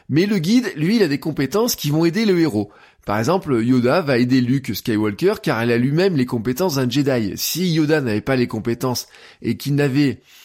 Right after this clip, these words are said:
finalement, euh, qu'il n'était là que pour l'écouter, et ben finalement Yoda ne servira à rien. Alors, le problème, c'est comment allez-vous être reconnu comme guide potentiel ?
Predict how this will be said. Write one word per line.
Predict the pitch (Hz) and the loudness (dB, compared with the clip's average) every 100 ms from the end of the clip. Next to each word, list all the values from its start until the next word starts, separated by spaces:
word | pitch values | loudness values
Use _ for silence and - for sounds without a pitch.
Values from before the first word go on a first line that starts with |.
| - - | -20 -20
finalement, | - 151 151 147 147 135 120 | -10 -2 0 2 2 2 0
euh, | 104 | -2
qu'il | 131 143 | 0 0
n'était | 131 | 2
là | 131 127 | 0 0
que | 147 | -2
pour | 127 113 | -2 -2
l'écouter, | 107 - 107 160 196 | -2 -6 -2 0 2
et | 127 | -2
ben | 104 | -4
finalement | - 117 107 147 175 | -6 -4 -2 0 0
Yoda | 117 101 151 | 0 0 -2
ne | 127 | -2
servira | - 98 123 143 127 | -4 -4 -4 -2 -4
à | |
rien. | 85 78 - | -4 -10 -8
Alors, | 160 208 226 135 - - - - _ - | -2 0 0 -2 -10 -20 -20 -20 _ -2
le | 151 | -2
problème, | 190 170 156 196 220 | -2 -2 0 2 0
c'est | 165 - 127 | -2 -2 -2
comment | 202 208 208 147 | -2 0 0 0
allez-vous | 143 143 135 160 147 | 2 0 0 -2 0
être | 147 156 - | 0 -2 -4
reconnu | 101 127 127 131 170 233 | -4 -2 0 0 0 -2
comme | - 160 165 110 | -2 -2 0 -4
guide | 113 147 | -4 -8
potentiel ? | - 131 127 120 - 90 - | -4 -4 -2 -4 -4 -8 -10